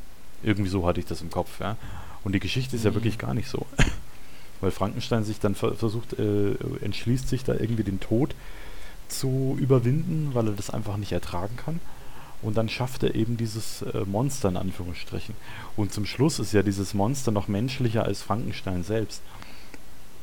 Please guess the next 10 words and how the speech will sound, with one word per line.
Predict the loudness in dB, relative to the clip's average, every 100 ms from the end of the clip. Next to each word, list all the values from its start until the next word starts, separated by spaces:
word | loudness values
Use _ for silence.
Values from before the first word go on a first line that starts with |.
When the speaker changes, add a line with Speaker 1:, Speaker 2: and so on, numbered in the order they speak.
| -8 -8 -6 -6 -6 -8 -6
Speaker 1:
Und | -2 0
das | 0
ist | -2 -2
halt | -2 -2 -4 -2
der | -2
Twist, | 2 2 0 -2 0
der | 2
da | 2
auch | -2 -4
drin | -4